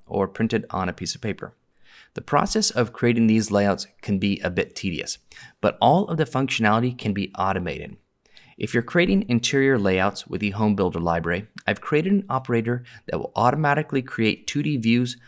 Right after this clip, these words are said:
for all of the wall elevations or for all of the cabinets in the scene. You'll notice that the functionality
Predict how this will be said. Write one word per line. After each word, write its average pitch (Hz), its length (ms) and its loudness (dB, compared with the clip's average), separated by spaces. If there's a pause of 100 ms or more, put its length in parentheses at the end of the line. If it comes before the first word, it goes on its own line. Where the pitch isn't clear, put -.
(120)
for - 160 -4
all 104 300 4
of 98 240 -2
the 98 160 0
wall 92 420 2
elevations 92 760 -4 (160)
or 104 240 6
for 95 260 -2
all 95 260 2
of 90 200 -4
the 98 120 -2
cabinets 117 640 -4
in 90 180 -6
the 90 80 -4
scene. 95 440 0 (600)
You'll 110 160 2
notice 147 360 4 (200)
that 107 260 0
the 107 60 -6
functionality 139 840 -2